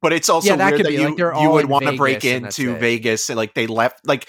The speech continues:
Speaker 1: somebody left something in there that was of value before creating, like,
Speaker 2: Yeah.
Speaker 1: this prison for zombies.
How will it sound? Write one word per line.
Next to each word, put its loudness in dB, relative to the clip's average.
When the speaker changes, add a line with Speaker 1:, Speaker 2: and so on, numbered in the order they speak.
Speaker 1:
somebody 0
left 0
something -4
in -6
there -4
that -4
was -6
of -2
value -2
before 0
creating, 0
like, 0
Speaker 2:
Yeah. -4
Speaker 1:
this 0
prison -4
for -4
zombies. -2